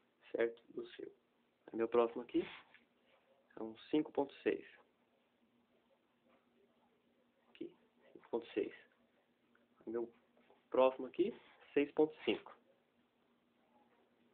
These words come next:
A gente marca aqui, certo?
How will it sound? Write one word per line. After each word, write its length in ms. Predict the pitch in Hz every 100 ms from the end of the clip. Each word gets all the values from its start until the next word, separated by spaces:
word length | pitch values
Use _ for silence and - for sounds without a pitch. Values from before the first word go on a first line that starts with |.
| _ _ _ _ _ _ _ _ _ _ _ _ _ -
A 80 | 113
gente 120 | -
marca 220 | 120 123
aqui, 200 | 135 -
certo? 220 | - 110